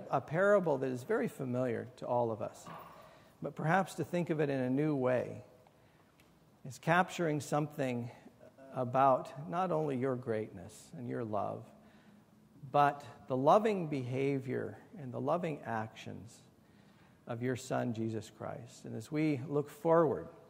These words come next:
to this time of celebration, of the sending of your Son into the world as our Savior, Lord, we want to look to his teachings as an example that in some ways anticipates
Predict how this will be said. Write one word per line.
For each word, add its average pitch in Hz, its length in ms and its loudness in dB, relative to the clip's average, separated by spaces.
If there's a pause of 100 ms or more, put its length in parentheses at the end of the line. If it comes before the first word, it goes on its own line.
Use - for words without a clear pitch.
(760)
to 143 80 -2
this 139 180 0
time 143 360 2
of 123 100 0
celebration, 143 960 0 (640)
of 110 140 -10
the 107 80 -8
sending 156 580 0
of 110 100 -8
your 117 160 -2
Son 127 520 -2 (560)
into 151 180 -2
the 131 100 -4
world 107 480 -2 (960)
as 113 140 -6
our 113 120 0
Savior, 107 640 -4
Lord, 135 340 0 (460)
we 147 80 -6
want 135 200 -2
to 120 40 2
look 135 320 0 (360)
to 135 100 -10
his 117 260 -8
teachings 175 680 -2 (400)
as 160 120 0
an 165 80 2
example 165 680 0 (160)
that - 360 -10
in 143 220 -6
some 196 260 -2
ways 190 180 2
anticipates 175 920 -2